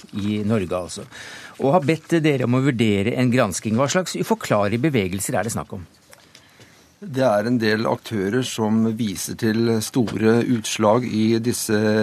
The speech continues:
Speaker 2: rentene på enkeltdager, og mener på det grunnlag å slutte at dette er klar indikasjon på,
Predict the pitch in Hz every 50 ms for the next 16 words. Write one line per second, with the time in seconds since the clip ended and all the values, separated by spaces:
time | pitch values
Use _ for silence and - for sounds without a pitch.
0 | 107 110 117 110 92 87 - 117 127 170 196 - - 123 117 110 110 110 110 113
1 | 113 - 98 98 95 - - 113 98 101 - _ - 113 110 107 104 104 104 101
2 | 107 110 107 107 - 120 120 - - - - - - - - - - - - -
3 | _ _ - - 120 117 117 117 117 127 120 101 95 95 101 - 123 104 104 104
4 | 101 107 107 107 117 110 95 90 87 98 117 131 135 147 - - 117 113 107 107
5 | 110 113 113 113 113 113 117 110 104 101 101 95 90 92 107 107 107 98 - -
6 | 127 110 - - 131 - 113 - 120 - - 110 101 90 90 101 95 98 98 101
7 | - - 104 95 92 95 95 101 - 107 107 - 110 - 92 98 92 - - 101